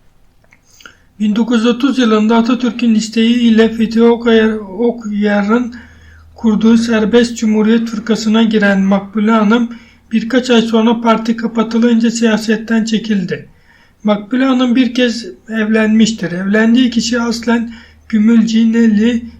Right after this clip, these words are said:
bir fabrikatör olan Edirne Milletvekili Mecdi Boysan'dır. Daha sonra ise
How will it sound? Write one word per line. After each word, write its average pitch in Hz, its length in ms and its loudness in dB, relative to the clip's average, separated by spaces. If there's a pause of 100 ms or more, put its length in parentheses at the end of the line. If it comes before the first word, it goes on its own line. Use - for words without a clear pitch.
bir 226 80 -2
fabrikatör 220 1120 0
olan 214 380 2
Edirne 226 400 2
Milletvekili - 2000 -2
Mecdi 226 760 2
Boysan'dır. 190 760 0
Daha 226 200 2
sonra 226 400 2
ise 226 440 -2